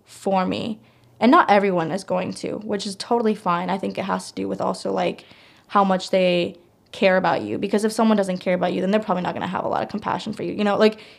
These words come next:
if it's, like, a ba-, if it's, like, a stranger, you're probably not gonna have a lot of compassion for them,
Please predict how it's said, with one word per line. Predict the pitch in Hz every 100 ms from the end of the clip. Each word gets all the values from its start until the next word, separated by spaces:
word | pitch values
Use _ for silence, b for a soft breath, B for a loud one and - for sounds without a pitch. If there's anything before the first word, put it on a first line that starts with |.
| B
if | 254 269
it's, | 294
like, | 285
a | 220
ba-, | 196 185 208
if | 254
it's, | 240
like, | 196
a |
stranger, | 185 180 185 185 185
you're | 196
probably | 190 190 190
not | 185
gonna | 190 196
have | 196
a |
lot | 196
of | 190
compassion | 196 190 190 202
for | 190
them, | 196 196